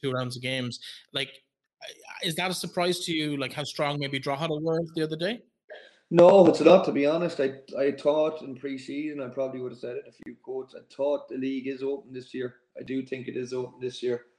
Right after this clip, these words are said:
Speaker 2: Obviously, Shamrock Rovers are, were unbeaten last year and are reigning champions. And, uh, you know, when you're reigning champions and you win the league so easy last season, uh, you're gonna be the team to beat. But I do think there is an open field to it. Um,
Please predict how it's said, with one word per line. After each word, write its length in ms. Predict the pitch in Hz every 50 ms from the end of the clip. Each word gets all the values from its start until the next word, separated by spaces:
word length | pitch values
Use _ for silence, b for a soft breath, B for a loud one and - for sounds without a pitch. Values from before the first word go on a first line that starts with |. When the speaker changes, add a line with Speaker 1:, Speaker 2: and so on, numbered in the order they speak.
| _ _ -
Speaker 2:
Obviously, 300 | 135 139 127 131 127 -
Shamrock 280 | 139 135 135 131 127
Rovers 380 | 127 127 131 131 127 127 123 123
are, 160 | 123 123 107
were 120 | - 113 123
unbeaten 440 | 123 123 123 131 131 123 - 101 120
last 360 | 123 120 123 123 123 - -
year 120 | 135 131
and 100 | 127 120
are 80 | 120 117
reigning 320 | 120 120 123 123 120 120
champions. 680 | - - 135 135 135 - - 135 135 123 123 113 - b b b b b b b b b b b _ -
And, 180 | - 147 135 135
uh, 200 | - 143 139 - - - 123 127 123
you 100 | - 127
know, 120 | 131 131 127
when 140 | 131 135 131
you're 100 | 131 127
reigning 320 | 127 131 139 135 131 123
champions 420 | 120 135 135 147 147 151 143 131 131
and 240 | 131 131 127 - 120
you 80 | 127
win 160 | 131 139 139
the 60 | 131 123
league 260 | 131 135 131 120 -
so 220 | - 131 127 131
easy 300 | 131 131 139 127 123 135
last 280 | - 127 135 135 135 -
season, 400 | - 135 131 127 135 131 123 127 _ _ _ _ _ _ _ _ _ _ _ - 143
uh, 40 |
you're 500 | 139 139 135 131 127 127 127 131 139 135
gonna 180 | 123 147 139 135
be 120 | 131 135
the 100 | 123 131
team 260 | 131 - 135 135 135 127
to 60 | 131 -
beat. 380 | - 131 131 139 135 - - -
But 140 | - 120
I 60 | 123 120
do 280 | 123 131 143 143 143
think 220 | 143 - 139 131 131
there 120 | 131 135
is 100 | 135 131
an 80 | 127 131
open 320 | 131 127 131 131 127 123
field 300 | 127 - 131 139 139 135
to 140 | - 139 135
it. 100 | 127 - - - _ - -
Um, 500 | 131 131 127 127 123 123 123 123 120 123